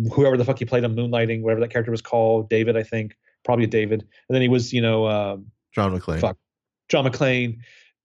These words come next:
Speaker 1: And this is, like, w-, a way different subdued role. And it's interesting, but it's almost kind of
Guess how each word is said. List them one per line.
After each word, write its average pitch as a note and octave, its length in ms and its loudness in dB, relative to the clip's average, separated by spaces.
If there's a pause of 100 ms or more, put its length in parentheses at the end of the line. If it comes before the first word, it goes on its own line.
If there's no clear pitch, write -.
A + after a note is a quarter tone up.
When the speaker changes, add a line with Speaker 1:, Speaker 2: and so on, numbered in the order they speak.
(200)
Speaker 1:
And D#3+ 140 2
this A3 140 2
is, A3 100 -2
like, F#3+ 140 0
w-, C#3+ 340 -10
a D3+ 80 2
way D3 460 2
different C3 360 -4
subdued A#2+ 480 -4
role. A2+ 440 2
And C#3+ 100 0
it's D3+ 200 -2
interesting, F#3 580 2
but D3 120 -2
it's - 200 -6
almost F3 540 0
kind D#3 380 0
of G3 320 2